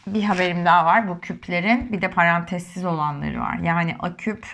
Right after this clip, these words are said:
artı B küp, A küp eksi B küp. Evet, sırada onlar var. Challenge'lara bir challenge daha <laughs> ekliyor. X küp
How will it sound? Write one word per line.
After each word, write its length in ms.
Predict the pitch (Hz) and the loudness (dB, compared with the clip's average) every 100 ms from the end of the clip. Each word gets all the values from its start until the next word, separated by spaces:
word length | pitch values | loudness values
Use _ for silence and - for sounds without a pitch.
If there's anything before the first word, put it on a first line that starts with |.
| - | 0
artı 540 | 175 165 170 - 190 | 2 2 -2 -6 -6
B 180 | 170 151 | -4 -6
küp, 300 | - 262 - - _ _ _ _ - | -8 -10 -10 -20 _ _ _ _ -8
A 180 | 170 165 | -8 -6
küp 340 | 214 - - | -8 -8 -12
eksi 420 | 165 165 - 180 160 | -14 -14 -12 -8 -8
B 160 | 143 | -8
küp. 280 | - - - - - - | -12 -20 -18 -18 -18 -12
Evet, 300 | - - - | -8 -8 -12
sırada 420 | - 175 175 - | -14 -10 -8 -6
onlar 440 | 80 85 - 95 - | -6 -6 -6 -6 -8
var. 340 | - - _ _ _ _ _ _ _ _ _ _ _ _ - | -10 -14 _ _ _ _ _ _ _ _ _ _ _ _ 0
Challenge'lara 920 | 262 285 285 247 240 240 247 277 240 | 4 4 4 4 6 8 10 8 6
bir 240 | 220 302 247 | 4 6 6
challenge 400 | 277 240 262 240 | 4 6 6 6
daha 260 | 254 285 233 | 6 8 8
<laughs> 0 | |
ekliyor. 520 | 240 - 247 226 247 240 247 - - - - - - | 6 6 8 8 6 4 -2 -10 -14 -16 -14 -16 -8
X 280 | - 302 - | -4 -4 -6
küp 480 | - 247 247 269 | -2 2 2 0